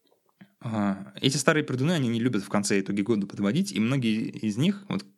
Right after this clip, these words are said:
кого я читал, они подводили итоги года в книгах прочитанных.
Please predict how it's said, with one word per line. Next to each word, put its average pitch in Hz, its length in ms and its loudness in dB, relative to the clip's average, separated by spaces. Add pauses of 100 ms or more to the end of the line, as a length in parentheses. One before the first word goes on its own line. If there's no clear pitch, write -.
(160)
кого 101 200 2
я 95 40 0
читал, 95 400 -4 (600)
они 131 220 2
подводили 117 420 2
итоги 104 200 -2
года 107 240 2
в 101 80 -10
книгах 98 400 0
прочитанных. - 600 -8